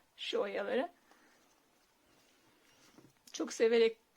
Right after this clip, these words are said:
yapılıyor. Çok hoş duruyor. Ayrıyeten kolalanıyor. O yüzden sert duruyorlar. Umarım bir dahaki videomda da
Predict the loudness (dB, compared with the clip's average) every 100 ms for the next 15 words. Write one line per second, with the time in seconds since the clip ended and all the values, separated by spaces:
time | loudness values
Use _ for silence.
0 | _ _ _ _ -14 -8 -6 -6 -4 -4
1 | -4 _ _ _ _ -18 -6 -6 0 0
2 | 0 -6 -4 -4 -2 -2 0 2 2 2
3 | -2 0 4 4 4 2 0 -2 -4 -8
4 | _ -20 -20 -20 _ -4 -2 -2 -2 -2
5 | -2 -18 -6 2 2 0 -6 -2 -2 -2
6 | -6 -10 -14 _ _ _ _ _ _ _
7 | _ _ _ _ _ _ -20 -8 -2 -2
8 | -2 0 0 0 -4 -2 0 0 -4 -4
9 | -2 -2